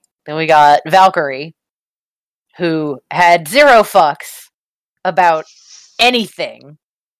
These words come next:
and was awesome. And then we got, you know, we went on and we went on, and then Carol Danvers, and now we're here in the next phase, and they're really pushing,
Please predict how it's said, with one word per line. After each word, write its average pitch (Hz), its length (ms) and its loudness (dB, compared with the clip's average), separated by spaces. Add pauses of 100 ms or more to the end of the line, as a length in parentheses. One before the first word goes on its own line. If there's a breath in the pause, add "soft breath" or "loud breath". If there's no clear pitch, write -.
(920)
and 147 640 -2 (1200)
was 170 240 -4
awesome. 151 520 0 (680)
And 180 180 -2
then 202 160 0
we 208 120 -6
got, 175 380 2 (560)
you 180 180 -12
know, 160 120 -8
we 180 160 -12
went 185 200 -4
on 170 240 -6
and 165 100 -14
we 156 80 -16
went 151 180 -14
on, 165 200 -6
and 165 320 -8 (260)
then 170 380 0 (240)
Carol 165 260 2
Danvers, 185 800 2
and 147 480 -6 (1160 loud breath)
now 180 300 -2
we're 165 160 -2
here 214 340 2
in 190 120 0
the 175 80 -8
next 151 320 -12
phase, 185 440 0 (200)
and 170 560 -2 (480)
they're 190 180 2
really 190 460 -2
pushing, 175 640 -2